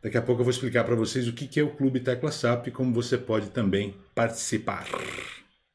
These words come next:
Olha que legal aqui, olha quanta gente. Anápolis, Goiás, a Eliane de Vancouver, sempre presente. O Anderson, Porto Ferreira, Evaldo Vitória, João Pessoa, Paraíba, Manaus, Matou em Toronto, olha só.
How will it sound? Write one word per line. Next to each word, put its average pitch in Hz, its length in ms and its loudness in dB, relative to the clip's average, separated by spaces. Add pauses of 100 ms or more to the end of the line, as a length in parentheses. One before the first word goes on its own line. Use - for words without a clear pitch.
(640)
Olha 104 140 -2
que 95 100 -8
legal 82 280 0
aqui, - 120 -8
olha 107 160 0
quanta 92 280 -8
gente. 82 240 -8
Anápolis, 90 520 -4
Goiás, 90 680 -2
a 143 140 2
Eliane 107 600 2
de 85 100 -2
Vancouver, 92 640 -2 (560)
sempre 131 380 0
presente. 113 440 0
O 123 80 4
Anderson, 151 440 4
Porto 151 260 0
Ferreira, 117 800 2 (240)
Evaldo 156 560 2
Vitória, 117 840 2 (300)
João 180 220 2
Pessoa, 180 340 4
Paraíba, 123 720 4
Manaus, 175 560 4
Matou 196 260 4
em 202 80 4
Toronto, 151 640 4
olha 185 160 2
só. - 420 -2